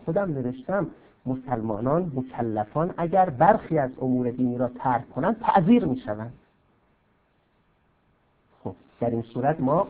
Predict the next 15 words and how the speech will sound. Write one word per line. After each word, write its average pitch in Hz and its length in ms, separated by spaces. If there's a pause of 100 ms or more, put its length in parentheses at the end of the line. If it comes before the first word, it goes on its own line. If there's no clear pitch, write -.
آزادی 123 680
فعل 208 400
و 117 60
ترک 170 560
را، 185 240 (400)
بخشی 254 360
از 139 180
آزادی 117 480
فعل 104 300
و 101 60
ترک 147 640
اعمال 107 400
دینی 113 340
رو 165 240 (500)
نپذیرفتیم. 160 540